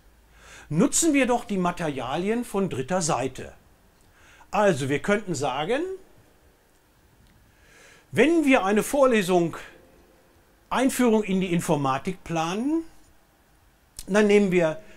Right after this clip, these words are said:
anstatt des Lehrbuches von Gumm und Sommer, übrigens zwei Kollegen von mir hier an der Philipps-Universität,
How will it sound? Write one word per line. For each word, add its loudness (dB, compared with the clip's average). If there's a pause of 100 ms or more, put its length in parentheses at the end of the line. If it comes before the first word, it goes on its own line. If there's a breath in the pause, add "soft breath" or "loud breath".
(240 loud breath)
anstatt -2
des -6
Lehrbuches -2
von 0
Gumm 4
und -2
Sommer, 2
übrigens -2
zwei -4
Kollegen -4
von -6
mir -2
hier -6
an -12
der -10
Philipps-Universität, -6